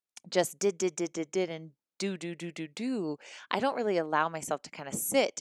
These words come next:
into anything. And I think something that's come up a lot is when I'm now resting more and sitting more and taking more baths and meditating more, there is more guilt that I'm aware of because I'm not so much living in my chaos. And so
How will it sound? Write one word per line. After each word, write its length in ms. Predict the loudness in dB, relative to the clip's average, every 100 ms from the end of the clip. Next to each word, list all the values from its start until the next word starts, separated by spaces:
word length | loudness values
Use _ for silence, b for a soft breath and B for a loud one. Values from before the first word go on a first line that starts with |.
| -8
into 840 | -8 -8 -8 -8 -6 -6 -6 -6 -6 -4
anything. 600 | -2 -4 -6 -8 -12 -14 -4
And 280 | -4 -2
I 60 | -4
think 260 | -4 -8 -8
something 340 | -6 -6 -8
that's 180 | -10 -10
come 220 | -10 -8 -6
up 160 | -2
a 60 | 0
lot 320 | 2 2 0 -2
is 240 | -4 -6 B B B B -16
when 380 | -14 -2 -2 0
I'm 160 | -4 -6
now 340 | -2 0 0
resting 480 | -2 -2 -4 -6 -8
more 180 | -6 -6
and 160 | -6
sitting 320 | -6 -4 -4 -6
more 180 | -6
and 120 | -6 -8
taking 300 | -12 -12 -6
more 180 | -6 -2
baths 480 | 4 6 6 2 -6
and 260 | -10 -12 -20
meditating 720 | -8 0 0 0 -6 -8 -8
more, 320 | -4 -2 0 -2 B B B 4
there 240 | 6 6
is 500 | 4 2 2 -2 -6
more 260 | -4 -2 -2 0
guilt 440 | 0 0 -2 -6 0
that 140 | 0
I'm 160 | 0 -4
aware 440 | -4 0 2 2
of 300 | 4 2 0 -8
because 260 | -8 -6
I'm 160 | -8 -6
not 260 | -6 -6
so 460 | -6 -4 0 0 0
much 320 | -4 -8 -8
living 300 | -8 -8 -12
in 100 | -12
my 120 | -12
chaos. 640 | -8 -2 0 0 -2 -6 -10
And 140 | -6
so 280 | 2 4